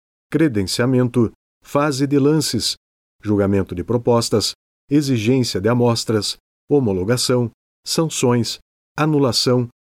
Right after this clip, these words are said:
e revogação de certames. No dia treze, a E G P promoverá duas edições da oficina de licitação,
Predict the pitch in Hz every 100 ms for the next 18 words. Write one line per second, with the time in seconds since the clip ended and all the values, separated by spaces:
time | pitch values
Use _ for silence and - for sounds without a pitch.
0 | _ 120 113 117 160 147 135 117 - 113
1 | 104 - 98 - 127 120 87 - - _
2 | _ _ _ _ _ - 131 92 87 -
3 | 123 160 147 107 _ _ _ 123 135 135
4 | 123 139 147 143 131 127 131 127 120 156
5 | 139 139 131 123 127 131 120 120 - 110
6 | - 156 143 135 131 123 120 135 120 113
7 | 104